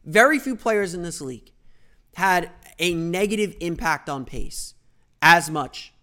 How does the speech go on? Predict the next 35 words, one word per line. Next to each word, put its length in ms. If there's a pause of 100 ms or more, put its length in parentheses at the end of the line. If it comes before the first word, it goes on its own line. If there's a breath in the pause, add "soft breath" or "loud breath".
(220)
as 180
D 100
J 140
Augustin. 420 (1200)
According 340
to 60
stats 420
from 340
Basketball 560
Index, 540 (1600)
let 60
me 120
pull 180
him 100
up 140
here. 160 (2500)
According 360
to 60
shot, 520
according 320
to 60
stats 320
from 120
Basketball 360
Index, 540 (560)
he 180
had 160
one 120
of 60
the 60
most 360
negative 640
impacts 480
on 140
pace 500